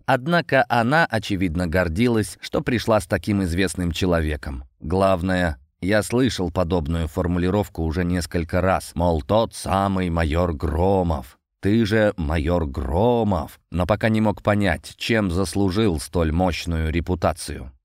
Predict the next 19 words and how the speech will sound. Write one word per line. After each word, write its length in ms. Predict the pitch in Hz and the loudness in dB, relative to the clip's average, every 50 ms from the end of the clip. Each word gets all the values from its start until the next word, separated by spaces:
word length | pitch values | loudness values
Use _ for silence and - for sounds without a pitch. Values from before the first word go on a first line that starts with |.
| - - | -4 -2
Внезапно 680 | 113 98 117 127 135 131 143 180 175 - 160 156 143 | 0 2 2 2 2 2 2 0 0 0 -2 -4 -2
сержант 560 | - - 135 127 120 110 151 147 135 - - | 0 0 0 0 2 2 2 2 2 0 -4
наклонился 640 | 107 117 113 104 117 117 117 117 113 104 - - 104 | -2 -2 0 2 2 2 2 2 0 0 0 -2 -4
ко 140 | 85 - 101 | 0 0 0
мне 160 | 101 101 95 | 0 0 0
совсем 380 | 87 - 92 - - 98 95 92 | 0 -2 -2 -2 0 -2 0 0
близко 380 | 104 135 95 - - - 131 127 | 2 0 0 0 0 0 -2 -2
и 280 | - - 120 117 110 | 0 0 0 0 0
тихо 360 | 101 - 170 170 143 - 127 | 0 -2 -2 -2 0 0 -2
поинтересовался, 1080 | 113 - 120 120 120 117 113 123 113 113 107 - 123 117 117 143 135 92 - - 82 76 | 0 2 0 2 2 2 0 0 0 0 0 2 0 2 2 2 0 0 0 -4 -8 -8
стрельнув 640 | - - - 95 104 101 95 95 104 98 87 - | -8 -6 -2 0 2 2 2 2 2 0 -2 -2
в 120 | - 80 90 | -4 -2 -2
очередной 520 | 92 - - 90 87 82 80 92 90 85 | -2 0 0 -2 -2 0 0 0 0 2
раз 200 | 82 107 107 90 | 2 2 0 0
глазами 600 | 90 87 92 95 92 82 78 101 98 92 87 85 | 0 0 2 2 2 2 2 0 0 0 0 -2
на 120 | 85 85 82 | -2 0 0
мою 260 | 85 85 82 82 80 | 0 0 0 0 -2
спутницу. 680 | - - - 95 82 - 78 71 65 - - 64 64 - - | -4 -2 -2 -2 -2 -2 -4 -8 -8 -8 -10 -10 -6 -2 0
«А 420 | 123 120 113 110 107 104 101 92 | 2 4 4 4 4 2 2 -2